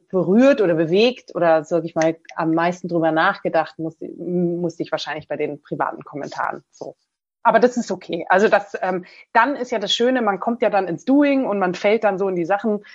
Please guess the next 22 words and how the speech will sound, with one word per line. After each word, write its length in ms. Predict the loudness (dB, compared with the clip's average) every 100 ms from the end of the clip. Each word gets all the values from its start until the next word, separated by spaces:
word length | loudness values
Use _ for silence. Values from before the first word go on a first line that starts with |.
| -20 -4
rein, 600 | 2 4 4 4 2 2 0
ne? 180 | 0 2
Sei 120 | 0
es 80 | 0
jetzt 180 | -6
im, 160 | -6 -8 -6
im 160 | -6
Corporate-Bereich, 760 | 2 2 2 -4 -2 0 0 0
aber 160 | -2
auch 120 | -2 -2
in 80 |
den 120 | -4 -2
anderen 300 | 0 0 2
Dingen, 260 | 0 -2 -6 -18 -20 _
dass 320 | -4 -4 -6
mich 220 | -4 -2
das 180 | -4 -2
schon 160 | -4 -2
immer 240 | 0 0
wieder, 300 | 0 0 0
also 160 | 0 -4
die, 180 | -4